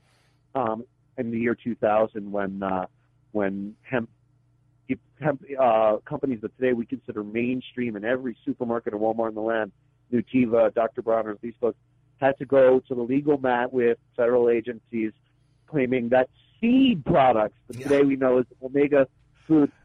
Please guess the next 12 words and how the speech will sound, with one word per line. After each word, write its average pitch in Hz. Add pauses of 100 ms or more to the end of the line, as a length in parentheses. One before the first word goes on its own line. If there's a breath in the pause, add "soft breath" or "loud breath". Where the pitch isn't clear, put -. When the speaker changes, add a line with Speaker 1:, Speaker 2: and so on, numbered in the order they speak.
(120)
Speaker 1:
were 147
not 135 (320)
allowed. 110 (160)
So 147
we 160
just 208
have 190
to 165
every 160
now 175
and 165
then 143